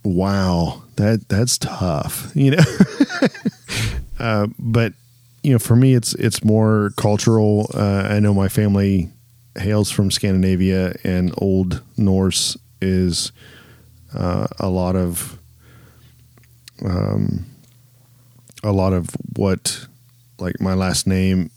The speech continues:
means to watch. Um, it, it's interesting. I just wanna learn more about it, you know, and,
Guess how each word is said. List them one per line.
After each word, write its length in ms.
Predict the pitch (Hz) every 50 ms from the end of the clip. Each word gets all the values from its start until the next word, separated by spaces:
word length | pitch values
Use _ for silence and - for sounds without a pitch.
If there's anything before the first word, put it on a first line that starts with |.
| _
means 320 | 113 104 98 95 87 - -
to 220 | - - 90 85 - -
watch. 480 | 87 87 87 90 - - - - - - - - _ _ _ _ _ _ _ _ - - - _ - -
Um, 500 | - 50 50 50 50 50 50 50 - - - _ _ _ _ _ _ _ - -
it, 240 | - 101 95 - -
it's 260 | - 113 104 - -
interesting. 800 | 107 101 98 98 98 92 - - 101 98 98 92 90 - - - - - - 58 - - -
I 140 | 110 120 113
just 200 | 110 110 - -
wanna 160 | 131 123 113
learn 180 | 110 107 101
more 160 | 98 92 92 90
about 280 | 82 87 85 87 90
it, 160 | 90 - -
you 60 | - 90
know, 220 | 87 87 87 87
and, 220 | 87 87 90 85